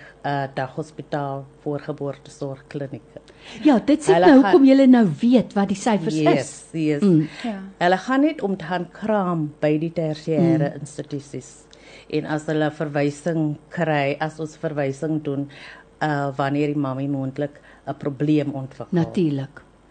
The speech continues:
Speaker 2: Sjoe.
Speaker 1: Maar andersins, dan het ons programme in plek om die mammie, eh, se voorgeboortesorg so gemaklik as moontlik te
Speaker 2: Mm.
Speaker 1: maak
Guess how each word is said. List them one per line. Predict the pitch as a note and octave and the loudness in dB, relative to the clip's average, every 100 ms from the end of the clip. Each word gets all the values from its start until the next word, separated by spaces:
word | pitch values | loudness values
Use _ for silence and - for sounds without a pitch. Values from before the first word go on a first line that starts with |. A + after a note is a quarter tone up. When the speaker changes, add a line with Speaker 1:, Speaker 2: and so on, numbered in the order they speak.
| _ | _
Speaker 2:
Sjoe. | - D3+ | -6 -2
Speaker 1:
Maar | E3+ | 0
andersins, | G3 A3 B3 B3+ C4+ C4+ C#4 - | 0 0 -2 -2 -2 -2 -2 -6
dan | - D3 C3+ C3+ C3+ | -6 -6 -6 -8 -6
het | D3+ D3 | -6 -4
ons | F3+ F3 | -4 -6
programme | - - G#3 G3 G3 G3 | -10 -8 -2 0 0 -2
in | G#3+ A3 | -4 -4
plek | B3 D#4+ - - - - - _ - | -4 -4 -8 -20 -20 -20 -20 _ -4
om | E3+ E3 | -2 0
die | D#3+ | 0
mammie, | D#3 C#3 C3+ D3+ D#3 | 0 -2 0 0 -2
eh, | D3+ D3 C#3+ | -4 -4 -6
se | C3+ - E3 D3+ D3 | -10 -8 -6 -6 -4
voorgeboortesorg | F#3+ F#3+ - F3 F3 E3 D3+ - E3 | -2 0 -2 -2 -2 -2 -6 -2 -2
so | - D#3+ | -4 -10
gemaklik | - D#3+ D3+ - E3 - | -8 -6 -6 -8 -10 -10
as | D#3 - | -10 -6
moontlik | C#3+ C3 C#3 | -6 -6 -2
te | F3 D3+ | 2 2
Speaker 2:
Mm. | C#3 | 0
Speaker 1:
maak | B2 A#2+ - | -6 -12 -18